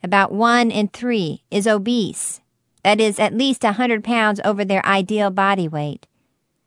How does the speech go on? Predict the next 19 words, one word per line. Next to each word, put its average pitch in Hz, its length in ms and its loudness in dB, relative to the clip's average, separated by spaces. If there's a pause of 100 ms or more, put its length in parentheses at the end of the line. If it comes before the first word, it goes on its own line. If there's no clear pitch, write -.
(400)
We 285 220 0
live 302 340 4
in 240 200 0
the 233 100 2
land 226 260 2
of 214 80 -10
plenty, 170 480 -4 (720)
and 190 120 0
we 247 140 2
should 262 300 -2
be 247 100 0
deeply 254 500 0
thankful 180 440 0
for - 120 -8
this 202 200 -4
tremendous 226 520 0
blessing 214 460 -2
from 170 200 -6
God. 160 380 -6